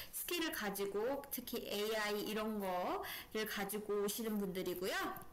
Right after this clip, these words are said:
어, 여기 쭉 내려가면 레퓨지 분들도 여기 조금 계시고요. 휴머니테리언, 그래서, 음, 제가 더 이상 말을 안 해도 캐나다에는 정말 많은 사람들이 들어오는다는 거는 이제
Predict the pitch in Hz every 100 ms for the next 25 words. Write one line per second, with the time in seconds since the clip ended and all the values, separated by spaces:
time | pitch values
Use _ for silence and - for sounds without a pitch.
0 | - - - - - 196 190 185 185 190
1 | 196 330 349 339 247 196 208 208 196 208
2 | 208 208 185 175 - 226 220 202 202 196
3 | 196 190 165 151 165 208 - 202 190 175
4 | - 165 - - - - - - - -
5 | - - - - - - - - 208 196
6 | 196 254 269 269 262 269 254 226 208 240
7 | 220 185 190 - 214 214 214 - 233 220
8 | 226 247 285 302 311 202 208 214 196 196
9 | 202 254 370 427 - - - 370 370 370
10 | 330 302 294 320 302 254 269 226 165 208
11 | 254 262 240 214 220 220 - - - 208
12 | 208 208 202 196 196 190 185 - 202 196
13 | 185 - 196 302 339 247 196 190 160 -